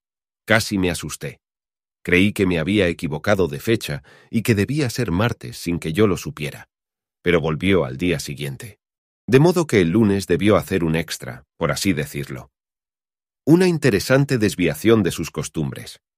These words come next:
murmuró Poirot. "Quisiera conocer los motivos que la motivaron. Pues si quiere saber mi opinión, creo que estaba algo preocupado". "¿Por qué lo cree así? ¿Por sus modales?". "No, señor.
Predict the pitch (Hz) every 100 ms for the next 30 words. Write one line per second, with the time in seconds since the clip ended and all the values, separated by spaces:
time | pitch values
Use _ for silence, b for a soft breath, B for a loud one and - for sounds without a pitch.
0 | _ _ 104 98 78 82 92 80 73 69
1 | - _ _ _ _ _ 131 - 160 175
2 | 151 110 - 123 123 107 87 80 117 110
3 | - 101 87 85 76 69 64 60 - _
4 | _ _ _ _ 113 107 90 - 127 131
5 | 92 101 98 87 80 80 90 117 98 B
6 | B B - 143 170 156 104 - 131 123
7 | 107 117 90 87 90 80 80 82 67 65
8 | _ _ _ _ _ _ _ - 208 220
9 | 196 - 98 80 69 - 69 62 _ _
10 | _ 90 78 95 78 82 73 90 127 -
11 | - _ _ _ - 95 165 139 - 76
12 | 78 73 64